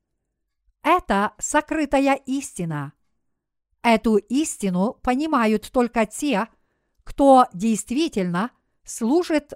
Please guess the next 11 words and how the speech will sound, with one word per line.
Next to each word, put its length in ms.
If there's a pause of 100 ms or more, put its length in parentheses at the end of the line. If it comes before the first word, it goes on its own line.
Господу. 760 (1400)
Те, 360
кто 260
живут 480
по 160
Слову 440
Божьему, 760 (360)
смогут 540
распознать 1000
данный 560
Богом 500